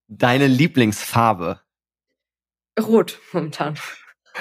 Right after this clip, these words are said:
Speaker 1: Dein Traumjob als Kind.
Speaker 2: Ähm, Therapeutin mit Delfinen.
Speaker 1: Dein Lieblingszitat.
Speaker 2: Wenn du am Abgrund stehst, dann ist ein Rückschritt meistens ein Fortschritt.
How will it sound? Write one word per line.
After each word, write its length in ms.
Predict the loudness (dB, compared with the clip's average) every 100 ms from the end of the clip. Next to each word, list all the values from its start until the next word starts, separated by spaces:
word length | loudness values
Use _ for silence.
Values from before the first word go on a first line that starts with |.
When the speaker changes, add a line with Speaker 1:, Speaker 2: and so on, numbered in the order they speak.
| -12 0
Speaker 1:
Dein 300 | 2 2 0
Traumjob 560 | 0 2 2 4 2
als 280 | 2 0 -2
Kind. 560 | -4 -2 -2 -4 -12 -20 _ _ _ _ _ _ _ _ _ _ _ _ -2
Speaker 2:
Ähm, 720 | 2 4 6 4 2 -4 -6 _ _
Therapeutin 720 | -10 -2 -2 -2 -2 0 2
mit 140 | 0
Delfinen. 720 | 0 -2 -4 -6 -4 -4 -8 -14 _ _ _ -20 -18 -18 -10 0
Speaker 1:
Dein 180 | 4 4
Lieblingszitat. 1300 | 4 2 4 0 0 -4 -4 0 2 0 -2 -12 _ _ _ _ _ _ _ _ -20 _ _ 0
Speaker 2:
Wenn 200 | 2 4
du 80 | 4
am 100 | 2
Abgrund 480 | -4 -2 0 0
stehst, 560 | 0 -4 0 2 2 0
dann 140 | -2
ist 160 | -2 -4
ein 80 | -6
Rückschritt 640 | -4 -6 -6 -4 -4 -2
meistens 500 | -2 -2 -2 -12 -12
ein 100 | -12
Fortschritt. 720 | -8 -6 -6 -8 -14 -14 -20